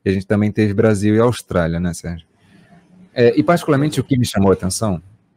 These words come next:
foi o seguinte: o futebol da seleção sub-vinte, é, brasileira, a, apresentado pelo,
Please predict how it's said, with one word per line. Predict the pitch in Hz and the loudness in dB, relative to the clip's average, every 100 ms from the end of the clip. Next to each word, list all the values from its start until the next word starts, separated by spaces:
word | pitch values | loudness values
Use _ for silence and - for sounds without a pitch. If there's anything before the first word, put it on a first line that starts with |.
| _ - _ 95 | _ -20 _ -20
foi | - - 107 110 | -18 -4 0 0
o | 107 | 0
seguinte: | - 127 90 104 101 - - - _ _ | -4 -8 -4 -4 -4 -8 -12 -14 _ _
o | 110 | -4
futebol | 101 127 - 120 151 127 92 - _ _ _ _ _ _ _ | -4 -6 -4 0 2 2 0 -8 _ _ _ _ _ _ _
da | 107 113 | 0 2
seleção | 120 110 107 101 | 4 0 0 -4
sub-vinte, | - 92 87 104 101 - - - _ _ _ - | -2 -4 -2 -4 -4 -8 -16 -20 _ _ _ -14
é, | 92 87 87 | -8 -6 -4
brasileira, | 90 90 85 95 98 87 - - | -4 -4 -4 -2 0 -2 -6 -8
a, | 90 82 90 | -8 -6 -6
apresentado | - 92 90 85 92 82 | -6 -8 -8 -6 -6 -6
pelo, | 90 90 87 80 80 | -6 -6 -4 -8 -10